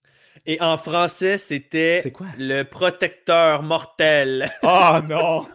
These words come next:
Speaker 2: <laughs> C'est
Speaker 1: Quand il est au, au truc du club, il est comme, « Protecteur mortel out », puis là, il drop le mic, je suis comme, «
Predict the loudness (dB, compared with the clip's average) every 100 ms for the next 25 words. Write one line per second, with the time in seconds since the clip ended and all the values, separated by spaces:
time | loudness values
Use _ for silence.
0 | _ -16 -16 -10 -10 -8 -8 -6 -8 -8
1 | -14 -14 -14 -10 -6 -4 -4 -4 -2 0
2 | 0 -4 -2 -2 -2 -4 -2 -2 -4 -8
3 | -10 -14 -16 -10 -6 -4 -4 -6 -6 -4
4 | -2 0 -2 -8 _ _ -20 _ _ _
5 | -4 -2 -4 -6 0 0 2 -2 -4 -4
6 | -2 -2 -2 0 0 0 -8 -16 -8 -8
7 | -8 -4 -4 -2 -6 -2 -4 -4 -8 -8
8 | -2 -2 -2